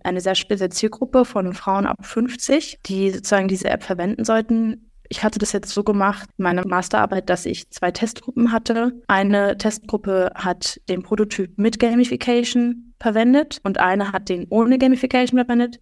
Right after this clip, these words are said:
Das war aber immer nur so ein, so ein Prototyp-Test. Die konnten natürlich nicht diese App wirklich verwenden, sondern die haben diesen Prototyp innerhalb von zehn Minuten durchgeklickt und sollten dann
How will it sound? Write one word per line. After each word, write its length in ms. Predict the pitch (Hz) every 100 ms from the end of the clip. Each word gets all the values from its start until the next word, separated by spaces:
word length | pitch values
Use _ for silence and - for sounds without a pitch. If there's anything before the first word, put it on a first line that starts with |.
| -
Das 200 | 190 -
war 220 | 185 190
aber 180 | 185 190
immer 200 | 202 202
nur 100 | 202
so 120 | 190
ein, 400 | 180 175 175 - -
so 160 | -
ein 160 | 180 170
Prototyp-Test. 920 | - 233 226 226 175 - - 180 -
Die 80 | 190
konnten 240 | - 190
natürlich 440 | 180 - 196 202 202
nicht 140 | -
diese 500 | 185 170 170 165 - -
App 220 | 196 -
wirklich 400 | 185 202 208 -
verwenden, 480 | 190 185 185 196 190
sondern 360 | 180 180 165 170
die 120 | 185
haben 320 | 180 180 175 -
diesen 200 | 190 175
Prototyp 440 | 202 208 - 208
innerhalb 460 | - 190 196 180 180
von 180 | 196 190
zehn 220 | - 202
Minuten 300 | 196 196 180
durchgeklickt 760 | 190 - - 220 240 240 -
und 200 | - 196
sollten 380 | 185 185 202 185
dann 240 | 185 185